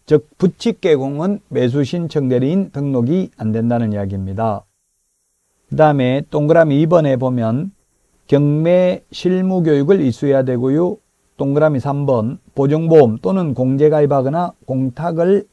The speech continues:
해야만 합니다. 미리 해야 됩니다. 우리 중개업을 하기 위해서는 미리 보정 설정 못하고요.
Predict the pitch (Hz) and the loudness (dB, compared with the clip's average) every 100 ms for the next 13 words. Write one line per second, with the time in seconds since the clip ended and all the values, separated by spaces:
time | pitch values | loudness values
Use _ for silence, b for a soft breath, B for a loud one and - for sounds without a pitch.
0 | - 123 120 139 156 113 107 110 123 123 | -10 -8 -6 -6 -4 -6 -8 -8 -10 -12
1 | _ _ _ _ _ _ _ 175 240 208 | _ _ _ _ _ _ _ 4 6 6
2 | 139 123 117 113 107 104 127 123 - _ | 4 2 2 0 -2 -4 -4 -6 -10 _
3 | _ _ _ - 156 143 147 160 185 202 | _ _ _ 0 2 2 0 2 4 4
4 | 196 185 190 190 185 190 156 147 214 208 | 4 4 4 4 2 0 -2 0 2 2
5 | 151 127 131 151 156 165 156 151 139 143 | 2 0 -4 -4 -4 -4 -4 -4 -6 -6
6 | - 151 143 160 196 | -6 -4 0 2 0